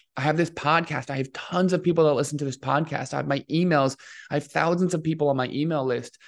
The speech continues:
I have my social media presence. I have my Facebook and Instagram ads running. Like, all these things are running in the background.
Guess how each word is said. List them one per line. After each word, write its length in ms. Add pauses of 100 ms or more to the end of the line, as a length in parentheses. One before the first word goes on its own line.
(340)
I 60
have 60
my 100
social 320
media 340
presence. 460
I 80
have 100
my 120
Facebook 480
and 80
Instagram 480
ads 260
running. 260
Like, 200
all 200
these 220
things 220
are 80
running 220
in 80
the 60
background. 760